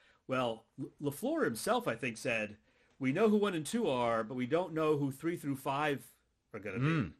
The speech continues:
Speaker 2: I missed that. That's a good,
Speaker 1: So
Speaker 2: that's a
Speaker 1: he
Speaker 2: good,
Speaker 1: actually
Speaker 2: uh,
Speaker 1: s-,
Speaker 2: check.
Speaker 1: that was a quote of his.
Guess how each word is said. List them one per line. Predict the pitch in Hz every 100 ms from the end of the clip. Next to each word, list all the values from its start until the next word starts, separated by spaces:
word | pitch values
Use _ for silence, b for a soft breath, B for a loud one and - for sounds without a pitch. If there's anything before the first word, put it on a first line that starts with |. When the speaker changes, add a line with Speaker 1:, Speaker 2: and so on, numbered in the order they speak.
| _
Speaker 2:
I | 113 151
missed | 160 180
that. | - 95
That's | 110
a |
good, | 139 120
Speaker 1:
So | 127
Speaker 2:
that's | 123
a | 277
Speaker 1:
he |
Speaker 2:
good, | 117
Speaker 1:
actually | 185 208 - 117
Speaker 2:
uh, | 98
Speaker 1:
s-, | -
Speaker 2:
check. | 147 - - -
Speaker 1:
that | 147
was | 226 160
a |
quote | - 185 208
of | 127
his. | 110 101 92 95